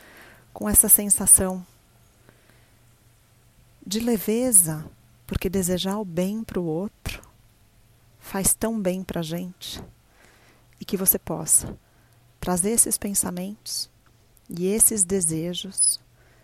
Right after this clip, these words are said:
do seu coração pra todas as pessoas, porque nesse momento a única coisa que a gente pode oferecer é compaixão e pensar no nosso bem coletivo.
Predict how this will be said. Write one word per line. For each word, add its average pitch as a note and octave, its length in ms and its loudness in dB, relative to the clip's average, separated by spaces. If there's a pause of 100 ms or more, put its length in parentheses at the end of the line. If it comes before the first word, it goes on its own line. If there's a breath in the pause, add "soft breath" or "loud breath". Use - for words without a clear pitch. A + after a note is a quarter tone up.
(140 soft breath)
do G#3 240 -4
seu A#3+ 280 2
coração F#3 680 0 (1500 soft breath)
pra F3 140 -4 (180)
todas G#3+ 500 0
as G#3 140 -2
pessoas, - 800 -4 (720)
porque - 220 -2
nesse E3+ 260 2
momento F3 600 -8 (680 soft breath)
a B3 60 -8
única C#4+ 280 -2
coisa A3+ 200 -2
que - 60 -6
a G3+ 40 -2
gente G3 200 -8
pode F#3 220 -6
oferecer F3 580 -2 (540 soft breath)
é F#3+ 60 -4
compaixão - 580 -6 (1500)
e F#3+ 60 -12
pensar F3 480 -2
no F#3+ 100 -8
nosso F3+ 320 -6
bem E3+ 320 -4
coletivo. - 760 -8